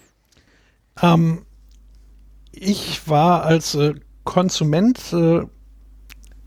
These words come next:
zu beschäftigt, um wirklich, äh, teilzunehmen. Also es ist halt, äh, wirklich so, dass, äh, das Wochenende ziemlich verplant war für mich und, ähm,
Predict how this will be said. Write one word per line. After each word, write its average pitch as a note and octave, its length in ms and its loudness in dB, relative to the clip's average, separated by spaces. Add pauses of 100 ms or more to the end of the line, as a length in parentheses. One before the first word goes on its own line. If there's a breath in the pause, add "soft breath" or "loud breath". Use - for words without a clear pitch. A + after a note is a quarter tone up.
(100)
zu - 260 -4
beschäftigt, - 720 0
um D3+ 180 2 (240)
wirklich, - 460 -2
äh, D#3+ 140 0
teilzunehmen. D#3+ 760 2
Also C3+ 460 -2
es - 260 -8
ist - 480 -12
halt, B2+ 300 -4
äh, C3 140 -4 (640 loud breath)
wirklich - 300 -4
so, C#3+ 180 2
dass, C3+ 320 -2
äh, B2+ 240 0 (1080 soft breath)
das C#3+ 320 -2
Wochenende D3+ 680 0
ziemlich D#3+ 440 -2
verplant D3+ 640 0
war F#3 120 2
für - 160 -2
mich G3+ 300 0
und, E3 380 0
ähm, C#3 360 0